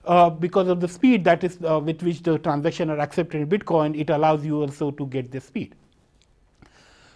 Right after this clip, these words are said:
So indeed, these Bitcoin smart contracts is certainly very interesting things, and people are also developing other more interesting systems for the smart contract.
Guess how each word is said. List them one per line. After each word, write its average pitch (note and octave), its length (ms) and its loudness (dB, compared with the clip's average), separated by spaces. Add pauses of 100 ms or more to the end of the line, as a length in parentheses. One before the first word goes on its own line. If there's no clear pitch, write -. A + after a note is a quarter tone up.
(160)
So A3 360 4 (160)
indeed, B3 420 4
these A3 160 4
Bitcoin G#3 340 0
smart F#3 280 -2
contracts G#3 340 0
is G3 100 -2
certainly F#3+ 440 2
very E3+ 260 2
interesting D#3+ 400 -4
things, F#3 300 -2
and E3 240 -2
people F3 260 0
are E3+ 40 6
also E3 200 0
developing D#3 420 0
other E3+ 360 2
more D#3+ 300 0
interesting C#3+ 420 -6
systems E3+ 440 -4
for C#3 120 -8
the B2+ 100 -10
smart B2 260 -16
contract. - 460 -20